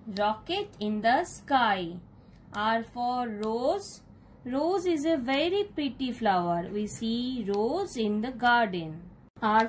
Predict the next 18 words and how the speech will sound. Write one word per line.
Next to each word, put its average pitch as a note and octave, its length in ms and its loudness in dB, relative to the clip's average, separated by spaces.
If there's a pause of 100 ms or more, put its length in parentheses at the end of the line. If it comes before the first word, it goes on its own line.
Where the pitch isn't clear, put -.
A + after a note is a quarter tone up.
for C4+ 300 4 (320)
rat. A3 640 0 (400)
Rat A#3 600 0
are A#3 320 2
very D4 520 -2
small B3+ 760 -2 (160)
animal F#3+ 680 -2 (280)
which C4+ 320 -4
have B3+ 340 2 (420)
sharp D#4 600 0 (420)
front B3+ 540 -2 (320)
teeth, D4+ 420 -2 (720)
and A3 500 2 (220)
it C4 240 -4
also G4 560 6
have C#4+ 340 4 (400)
pointy G4+ 560 4
nose B3 680 2